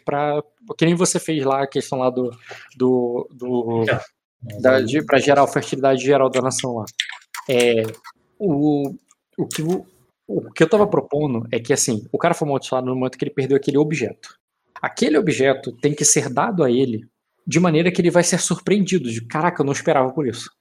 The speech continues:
Speaker 1: Isso é uma maneira de fazer com que, ó, o objeto tem que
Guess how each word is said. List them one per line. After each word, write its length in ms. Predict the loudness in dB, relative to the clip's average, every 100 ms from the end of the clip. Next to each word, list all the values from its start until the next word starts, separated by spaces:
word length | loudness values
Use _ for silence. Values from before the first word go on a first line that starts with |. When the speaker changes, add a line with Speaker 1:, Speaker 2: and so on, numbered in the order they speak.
| _ _ _
Speaker 1:
Isso 300 | 4 6 6 4
é 80 | 4
uma 140 | 2
maneira 520 | 2 2 2 2 0 -8 _ _ _ -12
de 260 | -8 -6 -4
fazer 480 | 0 0 2 0 0
com 200 | -4 -4
que, 280 | -4 -2
ó, 300 | 2 2 2 0
o 100 | 0
objeto 560 | 0 -2 -2 -4 -6
tem 240 | -6 -2
que 80 | -2